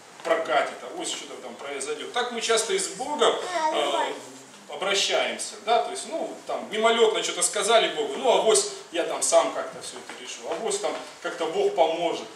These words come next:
То есть нету вот этой веры, именно веры,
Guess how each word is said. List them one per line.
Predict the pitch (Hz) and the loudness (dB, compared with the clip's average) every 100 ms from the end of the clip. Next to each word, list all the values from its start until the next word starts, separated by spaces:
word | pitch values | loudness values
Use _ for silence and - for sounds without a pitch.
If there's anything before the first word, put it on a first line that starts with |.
| - | -16
То | - 208 | -14 -2
есть | 196 | 0
нету | 247 285 240 | 0 -2 2
вот | 220 | 2
этой | 214 208 202 | 4 2 0
веры, | - 214 240 226 202 - | -2 -2 4 4 4 -2
именно | 180 175 170 | -6 -6 -4
веры, | 160 - 214 196 156 | -6 -4 0 2 0